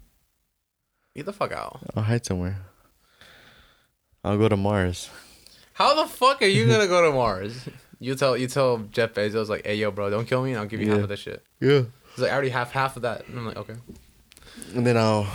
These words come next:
Speaker 2: I'll come back and I won't give him anything.
Speaker 1: Damn. This
Speaker 2: Straight
Speaker 1: motherfucker,
Speaker 2: up.
Speaker 1: bro, this motherfucker's a menace.
Speaker 2: Oh, menace to society.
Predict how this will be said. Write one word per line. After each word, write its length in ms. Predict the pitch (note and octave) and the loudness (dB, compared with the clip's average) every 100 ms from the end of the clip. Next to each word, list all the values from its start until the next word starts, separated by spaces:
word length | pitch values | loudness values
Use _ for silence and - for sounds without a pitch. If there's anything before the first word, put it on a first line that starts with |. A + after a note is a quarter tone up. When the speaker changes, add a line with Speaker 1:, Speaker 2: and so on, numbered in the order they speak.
| - - | -6 0
Speaker 2:
I'll 140 | A2+ | 0
come 180 | - A2 | 2 2
back 180 | G#2 G2+ | 2 2
and 100 | G2 | 2
I 40 | |
won't 160 | G2 F#2+ | 2 2
give 100 | F#2 | 2
him 80 | F2+ | 4
anything. 380 | F2 E2+ E2+ E2+ - - - - _ _ _ _ G#3 _ _ _ _ - | 2 0 -4 -6 -12 -20 -20 -20 _ _ _ _ -20 _ _ _ _ -14
Speaker 1:
Damn. 300 | - G2+ C2 _ _ _ - A#2+ A#2+ - | -10 -10 -14 _ _ _ -12 -12 -10 -4
This 160 | B2 | 0
Speaker 2:
Straight 180 | B2 G#2+ | 2 2
Speaker 1:
motherfucker, 280 | - G#2 G2+ | 2 2 2
Speaker 2:
up. 40 | F2+ | 2
Speaker 1:
bro, 200 | A2 G#2+ | 0 0
this 340 | A#2+ G#2 - | -4 -6 -4
motherfucker's 460 | B2+ G#2 - G#2 G2+ | -2 -2 -2 -4 -4
a 60 | |
menace. 500 | F#2+ B2 B2 C3 - - | -2 -2 -2 -8 -12 -10
Speaker 2:
Oh, 100 | - - | -6 -2
menace 380 | F#2 G2 F#2 - | 2 2 2 -2
to 100 | F#2+ | -2
society. 580 | - - G2 F#2 F#2 | -2 0 2 2 0